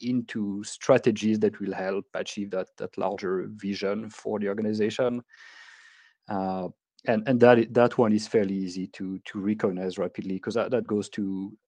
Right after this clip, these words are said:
uh, I think what you were saying also on the usability. It's like, can I take that vision or that strategy and use it for something? Can I make a decision with it? Or is it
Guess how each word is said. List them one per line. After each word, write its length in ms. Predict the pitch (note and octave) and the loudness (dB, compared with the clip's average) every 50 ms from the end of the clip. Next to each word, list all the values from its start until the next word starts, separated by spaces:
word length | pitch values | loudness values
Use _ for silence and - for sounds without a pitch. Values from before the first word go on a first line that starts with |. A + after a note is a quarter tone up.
| _ - | _ -16
uh, 200 | A2+ A2+ - - | -14 -14 -12 -12
I 20 | - | -12
think 220 | - - - - | -14 -14 -12 -12
what 100 | G2+ F2+ | -10 -8
you 60 | F#2 | -6
were 80 | F#2 F#2 | -6 -6
saying 260 | - - G2 F#2 F#2 | -4 -6 -6 -6 -4
also 400 | F#2 F#2+ G2 - - - G2+ F#2 | -6 -6 -6 -6 -6 -6 -6 -4
on 280 | F#2+ F#2 F2+ G2 F#2+ G2 | -4 -6 -6 -8 -8 -6
the 180 | G2+ A2 G#2 F#2+ | -4 -4 -2 0
usability. 580 | G#2 G#2 G2+ A2 F#2+ G#2+ G#2 G2+ G2+ - - G2 | 0 2 2 0 0 0 -2 -2 -4 -6 -6 -10
It's 140 | G#2 - | -8 -4
like, 120 | A2 G2+ - | -4 -4 2
can 120 | - C3 | 4 4
I 100 | A#2+ A2+ | 4 4
take 220 | A2 - B2 A2 G#2+ | 4 4 2 2 4
that 200 | A2+ A#2 A2+ G#2+ | 4 4 2 2
vision 420 | G2 G2+ G#2+ G#2 G2 G#2 G2+ G2+ | 0 -2 -2 0 2 0 0 0
or 100 | G2+ G2 | 0 -2
that 120 | F#2+ G2 G2 | -2 -2 -4
strategy 520 | - - A2 G#2+ - G#2 G2+ G#2+ G#2 G2+ | 0 0 -2 0 0 -4 -4 -2 -4 -4
and 140 | G2+ G#2 G#2 | -2 -2 -2
use 280 | G2+ A2 A2+ G#2 G2+ A2 | 0 0 0 0 0 -2
it 100 | G2+ - | -4 -4
for 180 | - G2 F2+ | -4 -6 -6
something? 480 | - - A2+ G2 G2 - F2 - G2+ G#2+ - | -4 -4 -4 -4 -4 -8 -10 -12 -14 -12 -6
Can 160 | - G#2+ G#2+ | -4 -2 -2
I 300 | G#2+ G#2 G#2 G2+ G2+ G2+ A2 | 0 -2 -2 -4 -4 -6 -4
make 280 | A2+ G#2+ A#2 A#2 A2+ - | 0 2 2 2 2 2
a 60 | G#2 | -2
decision 680 | F#2 G#2 G#2 G#2 - A2 G#2 A2+ G#2+ G2 F#2+ F#2+ F#2+ | 0 0 -2 -2 -2 -4 0 0 0 0 0 -4 -4
with 240 | G#2 A#2 A2 G#2 - | -2 -2 -2 -2 -6
it? 100 | F#2 - _ _ - _ - | -10 -14 _ _ -20 _ -6
Or 200 | - A2 G#2 G#2+ | -2 -2 0 2
is 160 | G#2+ G#2 G2+ G#2+ | 0 0 -2 -4
it 120 | G#2 G2+ | -8 -8